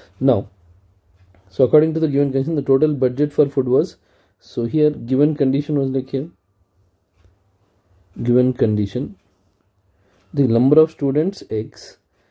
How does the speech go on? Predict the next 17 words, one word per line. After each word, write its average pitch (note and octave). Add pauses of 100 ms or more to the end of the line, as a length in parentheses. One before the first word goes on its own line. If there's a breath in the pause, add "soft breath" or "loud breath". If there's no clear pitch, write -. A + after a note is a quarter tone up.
(180)
and C3+
each F3
will D3+
pay C#3 (1040)
Y A#2 (640)
rupees, A2 (600)
the A#2
total C3+
amount C3
will B2+
be, B2+
like, C3 (280)
two B2
thousand. F#2 (300)
This C3+
is B2
the C#3+